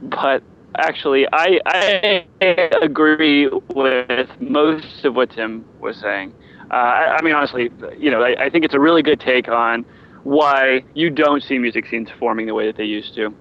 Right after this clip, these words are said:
What I think is, you know, what, the reason why I say we did it, or the reason why I, you know, I, I wanna kind of put the blame on people who love music and people who are involved in local scenes is because, just because there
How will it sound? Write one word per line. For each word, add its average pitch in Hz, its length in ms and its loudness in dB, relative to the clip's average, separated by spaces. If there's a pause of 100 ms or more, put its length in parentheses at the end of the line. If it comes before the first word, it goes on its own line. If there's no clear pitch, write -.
(260)
What 165 260 2
I 175 60 0
think 160 320 0
is, 131 460 2 (320)
you 170 120 2
know, 139 120 4
what, 160 320 2
the 185 100 4
reason 226 200 4
why 147 140 2
I 123 60 0
say 127 240 0
we 135 360 2
did 135 200 4
it, 160 80 2
or 143 100 4
the 120 120 -2
reason 131 240 2
why 123 300 2
I, 113 140 0
you 135 140 0
know, 117 120 0
I, 113 100 2 (400)
I 151 80 2
wanna 147 320 2
kind 123 180 -4
of 120 80 -6 (120)
put 156 180 -2
the 131 60 0
blame 123 420 0
on 113 360 0 (560)
people 208 240 2
who 202 100 6
love 196 240 4
music 180 420 0
and 123 100 -2
people 147 280 0
who 156 160 2
are 143 120 4
involved 156 460 2
in 147 100 2
local 143 280 0
scenes 127 400 -4
is 135 120 -2
because, 151 500 2 (560)
just 220 200 -2
because 262 280 2
there 202 200 4